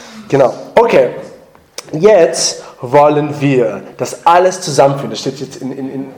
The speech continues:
in unseren Heften. Wir machen jetzt eine le-, letzte Übung. Ähm, Ryan kommt und, ähm, danach und, und, und führt uns in das Thema von körperlicher Heilung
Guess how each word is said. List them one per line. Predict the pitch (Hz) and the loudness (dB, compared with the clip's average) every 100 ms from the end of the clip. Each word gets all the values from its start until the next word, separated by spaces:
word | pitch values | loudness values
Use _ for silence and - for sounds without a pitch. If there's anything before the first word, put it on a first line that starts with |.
| - | -14
in | 131 | -10
unseren | 143 135 127 | -8 -6 -4
Heften. | 131 - 101 - - - | -6 -8 -14 -18 -20 -8
Wir | 151 | 2
machen | 170 180 | 2 4
jetzt | 185 185 - | 2 0 0
eine | 160 160 160 151 156 | 2 4 4 2 0
le-, | 175 196 - 151 | 2 2 -2 0
letzte | 170 202 - 208 | 2 2 0 -2
Übung. | 208 202 208 226 262 330 - - - - | 0 0 2 0 0 -6 -14 -20 -12 -2
Ähm, | 156 156 160 143 | 0 0 -2 2
Ryan | 156 190 220 202 | 4 4 2 -2
kommt | - 185 185 180 - | 0 2 0 -4 -4
und, | 160 151 143 156 | -2 -2 -6 -2
ähm, | 143 143 143 - - | -2 -2 -6 -14 0
danach | 147 147 156 156 - | 2 2 0 -4 -4
und, | 143 135 - | -4 -4 -6
und, | 135 - - - | -8 -8 -18 -14
und | - 135 | -8 -4
führt | 170 165 | -4 -2
uns | 151 - - - | -4 -6 -12 -6
in | 147 | -2
das | 147 143 - | 0 0 -2
Thema | 156 147 147 | -2 0 0
von | 143 135 131 135 | 0 -2 -2 -4
körperlicher | 160 156 143 147 139 | -4 -2 -4 -4 0
Heilung | 143 175 240 | 2 2 0